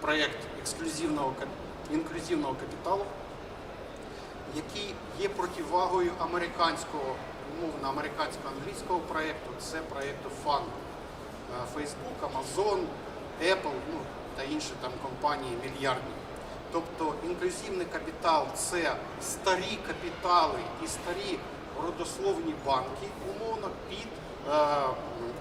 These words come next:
зонтиком, е, Ватикану. І, е, таким чином Європа, е, якщо ви бачите ці тренди наші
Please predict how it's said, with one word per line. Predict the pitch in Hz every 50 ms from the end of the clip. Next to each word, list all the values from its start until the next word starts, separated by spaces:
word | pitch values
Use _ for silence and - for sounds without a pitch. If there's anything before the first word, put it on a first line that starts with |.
| - - -
зонтиком, | - - 170 185 185 - - - - - - 160 147
е, | 139 - - - - - - 135 131 135 127 127 127
Ватикану. | 151 156 - - - - 330 294 285 - - - - - - - - - - - - - - - - - - - -
І, | 330 349 370 370 339 285 - - - - - - 320 - 151
е, | 147 143 139 139 135 127 - - - - - - -
таким | - - - - 208 196 190 180
чином | - - 233 233 247 254 254 254 247 - - - - - - - - -
Європа, | - 170 160 175 202 233 233 - 202 196 202 190 - - - - - - - - - - - - - - - - - 311
е, | 302 302 262 - - - - - - - - 143 143
якщо | 165 170 - - 196 180
ви | 175 170
бачите | - 175 170 160 - - - - 151 147 131 -
ці | - - 151 151 151 156
тренди | 165 170 165 147 - 139 135 139
наші | 147 135 - -